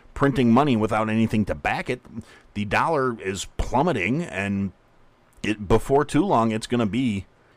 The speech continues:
it's, it's not gonna j-, be a joke anymore. It's going to be, we are gonna be washing our tinfoil to reuse it until the shit falls apart, because we're not gonna be able to go out and buy anymore, because even if we do have the money, it's not gonna be on the shelves. The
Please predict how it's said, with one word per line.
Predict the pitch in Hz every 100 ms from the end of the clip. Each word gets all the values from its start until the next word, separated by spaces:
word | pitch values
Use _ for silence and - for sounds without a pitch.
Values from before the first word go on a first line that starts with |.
| _
it's, | 101 101 -
it's | 117 -
not | 127 131 131
gonna | 143 117
j-, | 92
be | 98 170
a | 185
joke | 104 98 90
anymore. | 85 78 82
It's | 85
going | 117 117
to | 101
be, | 123 131
we | 95 113
are | 104
gonna | 110
be | 104
washing | 92 104 117 120
our | 104
tinfoil | - 127 127 101 90
to | 90
reuse | 95 104 123 110
it | 87
until | 87 107
the | 92
shit | - 110
falls | - 107 98
apart, | - 147 107 - - - - -
because | 107 - 110 107
we're | 104
not | 117 117
gonna | 123
be |
able | 120
to | 110
go | 120
out | 120
and | 95
buy | 120
anymore, | 170 110 95 92
because | 98 120 104
even | 139 143
if | -
we | 147
do | 139 208
have | 220 202 160
the |
money, | 131 127 151
it's | 165 -
not | 196 196
gonna | 185
be | 180
on |
the | 170
shelves. | - 170 147 85 - _ _ _ _ _ _ - -
The | 202 262 262